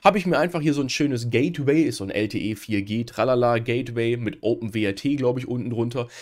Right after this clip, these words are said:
Die Dinger können auch so ziemlich alles und passt ja auf den Kanal, gucken wir uns an und zukünftig wird's dann, also ich sag mal in zwei, drei Wochen oder so, wird's dann halt eben so sein,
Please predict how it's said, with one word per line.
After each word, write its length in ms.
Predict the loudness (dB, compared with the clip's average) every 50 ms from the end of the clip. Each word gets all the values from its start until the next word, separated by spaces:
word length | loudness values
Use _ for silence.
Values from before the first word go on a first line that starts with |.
| -4 0
Die 100 | 0 2
Dinger 240 | 4 4 2 2 2
können 180 | 2 2 2 4
auch 160 | 4 2 2
so 140 | 0 -2 -2
ziemlich 380 | -2 -2 0 0 0 0 2
alles 280 | 2 2 2 2 0 0
und 140 | -4 -6 -4
passt 240 | -4 -4 -4 -2
ja 80 | -2 0
auf 160 | 0 -2 -2
den 120 | -4 -6 -4
Kanal, 440 | -2 -2 -2 0 0 0 0 -2
gucken 300 | -2 -2 -2 -2 0 0
wir 100 | 2 2
uns 160 | 0 0 0 0
an 240 | -2 -2 -2 -4 -8 -14 -20 -4
und 160 | 0 2 2 6
zukünftig 760 | 6 6 6 6 4 0 -2 -2 -2 -4 -6 -6 -6 -4 0
wird's 240 | 2 2 2 2 2
dann, 200 | 2 2 2 2
also 160 | -2 -4 -4
ich 100 | -4 -4
sag 100 | -4 -4
mal 140 | -4 -4 -4
in 80 | -4 -8
zwei, 260 | -6 -4 -2 -2 -2
drei 240 | -2 -2 -2 -2 -2
Wochen 260 | -4 -4 -4 -6 -6
oder 240 | -4 -2 -2 -4 -2
so, 220 | -4 -6 -6 -8 -10 -18 -20 -18 _
wird's 340 | -2 0 2 2 0 0 -4
dann 180 | -4 -2 0 0
halt 180 | 0 0 2
eben 180 | 0 0 0 0
so 260 | 2 4 4 4 4
sein, 340 | 2 0 2 2 0 0